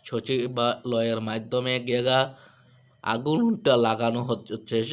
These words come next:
যে ষড়যন্ত্র করে গিয়ে এবং ডক্টর গিয়ে, গিয়ে ইউনূস স্যারকে কে গিয়ে বিভ্রান্তির মাধ্যমে গিয়ে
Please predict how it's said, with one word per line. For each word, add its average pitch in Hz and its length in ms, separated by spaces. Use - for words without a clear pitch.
যে 127 140
ষড়যন্ত্র 120 1500
করে 120 280
গিয়ে 131 320
এবং 131 260
ডক্টর 139 520
গিয়ে, 131 200
গিয়ে 131 200
ইউনূস 127 500
স্যারকে 113 480
কে 117 160
গিয়ে 117 240
বিভ্রান্তির 127 960
মাধ্যমে 120 520
গিয়ে 123 200